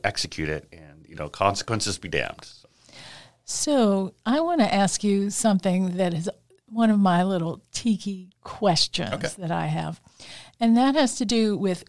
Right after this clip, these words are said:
Speaker 2: garnishes.
Speaker 1: Yes.
Speaker 2: You do discuss in the book your home issues about, you know, does everyone have an orchid just waiting to be put in every glass
Speaker 1: Right.
Speaker 2: or whatever?
Speaker 1: Right.
Speaker 2: Um,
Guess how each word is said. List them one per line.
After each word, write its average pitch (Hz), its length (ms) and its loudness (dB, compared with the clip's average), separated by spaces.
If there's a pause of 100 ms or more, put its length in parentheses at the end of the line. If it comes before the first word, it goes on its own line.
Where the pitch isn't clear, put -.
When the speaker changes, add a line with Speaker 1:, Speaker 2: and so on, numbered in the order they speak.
(100)
Speaker 2:
garnishes. 160 840 -2 (200)
Speaker 1:
Yes. - 340 -8 (180)
Speaker 2:
You 240 240 -2
do 311 300 2
discuss 214 580 2
in 208 160 4
the 185 60 4
book 214 400 4 (200)
your 185 420 0
home 214 720 6 (320)
issues 185 600 0
about, 175 520 0
you 190 140 -12
know, - 100 -14 (200)
does 185 180 -8
everyone 180 380 0
have 175 240 2
an 180 180 0
orchid 185 720 -2
just 190 200 -4
waiting 196 500 4
to - 140 2
be 202 120 4
put 202 260 2
in 175 140 6
every 175 240 6
glass 170 600 4
Speaker 1:
Right. 180 140 4
Speaker 2:
or 185 60 2
whatever? 175 280 0
Speaker 1:
Right. 160 80 -4 (540)
Speaker 2:
Um, 226 320 4